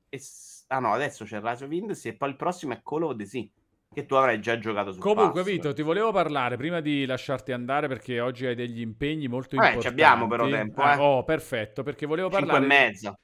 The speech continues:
Speaker 2: Ah, oh, ok, però alle cinque e mezza devi iniziare la live?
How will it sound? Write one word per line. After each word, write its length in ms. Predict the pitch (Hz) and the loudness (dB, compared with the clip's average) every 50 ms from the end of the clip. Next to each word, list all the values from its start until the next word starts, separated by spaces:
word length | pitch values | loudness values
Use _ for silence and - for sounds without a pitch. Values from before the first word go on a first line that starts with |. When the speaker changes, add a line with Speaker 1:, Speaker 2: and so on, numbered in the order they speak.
| _ _ _ _ | _ _ _ _
Speaker 2:
Ah, 360 | - 120 107 104 107 110 110 | -10 -8 -8 -6 -6 -6 -8
oh, 180 | 95 78 73 - - | -8 -10 -14 -18 -20
ok, 260 | _ - - - 73 | _ -20 -20 -20 -20
però 160 | _ 98 95 | _ -14 -10
alle 120 | 107 123 131 | -8 -8 -8
cinque 220 | 104 151 160 190 | -6 -6 -6 -2
e 20 | 165 | 0
mezza 180 | 175 170 143 | 0 -2 0
devi 180 | 143 147 143 143 | -2 0 0 0
iniziare 400 | 143 143 139 - 156 147 143 143 | -2 -4 -4 -2 -2 -2 0 0
la 340 | 147 147 147 143 131 110 98 | -2 0 0 0 0 0 0
live? 480 | 101 113 123 120 131 151 160 165 156 | -2 -4 -4 -2 -2 -2 -2 -2 -6